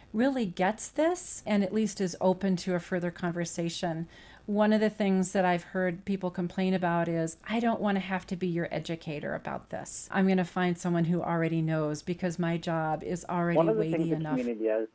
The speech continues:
Speaker 2: like you said, is, is we talk. We tell each other who is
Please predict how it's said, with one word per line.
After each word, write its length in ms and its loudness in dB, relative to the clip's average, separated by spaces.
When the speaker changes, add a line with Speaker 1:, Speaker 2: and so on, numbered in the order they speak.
Speaker 2:
like 180 -2
you 100 -4
said, 200 2
is, 220 -4
is 220 -10
we 120 -6
talk. 320 -2
We 160 2
tell 160 4
each 180 -2
other 320 -2
who 320 -2
is 140 -6